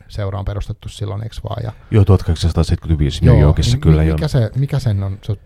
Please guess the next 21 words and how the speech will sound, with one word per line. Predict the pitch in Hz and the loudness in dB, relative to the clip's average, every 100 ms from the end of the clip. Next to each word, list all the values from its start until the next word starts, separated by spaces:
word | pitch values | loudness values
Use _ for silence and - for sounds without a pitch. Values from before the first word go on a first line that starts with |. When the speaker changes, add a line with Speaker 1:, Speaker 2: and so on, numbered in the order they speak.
| - - | -20 -6
Speaker 1:
niinku, | 101 - | -6 -4
ai, | 120 113 | -2 0
mistä | 135 - | 0 0
se | 117 | 0
on | 104 | 2
putkahtanut | - - 104 - 101 107 | 2 0 -8 -8 -8 -10
ikään | 117 120 | -12 -10
kuin? | 117 | -10
Koska | - 120 | -4 0
nehän | 110 117 | 2 2
viittaa | 127 120 - 98 | 2 -2 -2 -6
sit | 101 | -2
kuitenkin | 110 107 127 | -2 -2 -2
ikivanhoihin | 117 101 98 92 98 | -2 -2 -2 -2 -2
juttuihin, | 113 - 117 110 113 107 | -4 -6 -8 -8 -6 -6
et | - | -4
se | |
ei | 101 | -4
oo | 101 101 | -2 -2
vaan | 104 98 | -2 -2
niinku | 101 - - | -4 -6 -10